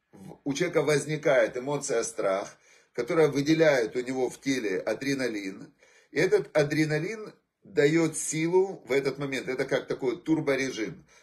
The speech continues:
даёт силу или убегать, или драться, или если его слишком много,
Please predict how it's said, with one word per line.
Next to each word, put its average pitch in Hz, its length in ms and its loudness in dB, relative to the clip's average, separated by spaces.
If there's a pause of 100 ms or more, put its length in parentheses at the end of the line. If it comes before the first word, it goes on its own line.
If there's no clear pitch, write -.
(140)
даёт 175 340 2
силу 123 360 -2 (120)
или 170 500 2 (360)
убегать, 123 720 0 (580)
или 165 240 0
драться, 139 840 0 (960)
или 208 240 -4
если 170 380 0
его 165 200 4
слишком 156 460 -2
много, 196 440 -2